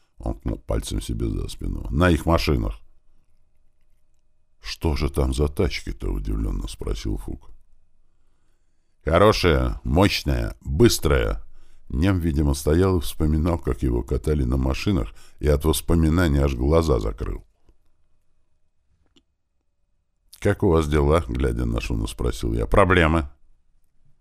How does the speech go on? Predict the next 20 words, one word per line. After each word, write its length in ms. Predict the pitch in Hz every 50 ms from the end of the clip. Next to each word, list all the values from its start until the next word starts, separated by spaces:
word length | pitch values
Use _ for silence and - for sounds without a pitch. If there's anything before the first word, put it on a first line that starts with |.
| - - - - - - - _ - - - - _ _ - -
Нет, 380 | - - 107 113 110 90 69 -
всё 180 | - 76 73 73
нормально. 600 | 76 73 69 67 64 58 57 50 50 - - - _ _ _ _ _ _ _ _ _ _ _ _ _ _
Пацанов 520 | - - - - 117 120 123 139 131 - -
набираем, 640 | 78 69 65 71 76 78 90 90 85 80 78 71 69 - - - _ _ _ - - _ _ _ _ -
Точка 320 | 156 147 - - - 95 78
к 80 | -
нам 200 | 71 69 64 62
приходит. 600 | - 69 67 - - - 92 90 69 64 60 - - - - - - - _ -
Нам 240 | - 107 123 123 107
также 320 | - 110 98 85 90 90
начали 380 | 82 82 78 73 - 82 78 76
платить. 560 | 69 - 55 55 - - - 80 76 - - - - - - _ _ _ _ _ _ _ _ _ _ _ _ _ _ _ _ _ _ _ _ _ _ _ _ _ _ _ _ _ _ _ _
То, 160 | - 71 64
про 200 | - 69 69 62
что 200 | 58 - 67 67
ты 140 | 65 67 62
нам 200 | 65 65 65 65
говорил, 460 | 62 69 69 69 76 - - 104 73
ну, 260 | 82 95 98 - -